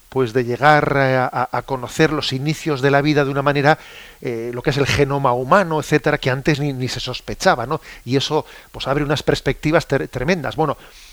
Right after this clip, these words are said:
por lo tanto, digamos, hay tres grandes revoluciones. La revolución digital, la de la telecomunicación, la revolución de, de la globalización, de las migraciones,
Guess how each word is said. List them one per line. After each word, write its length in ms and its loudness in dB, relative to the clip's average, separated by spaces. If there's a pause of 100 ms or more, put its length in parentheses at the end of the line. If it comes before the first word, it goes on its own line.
(300)
por 120 -8
lo 40 -6
tanto, 300 2
digamos, 280 2
hay 220 0
tres 240 6
grandes 380 4
revoluciones. 880 -2 (400)
La 100 -8
revolución 540 -4
digital, 540 2
la 60 4
de 80 0
la 100 4
telecomunicación, 1000 0 (440)
la 80 -2
revolución 640 -2
de, 260 2
de 340 -2
la 120 4
globalización, 800 0
de 80 6
las 180 2
migraciones, 840 2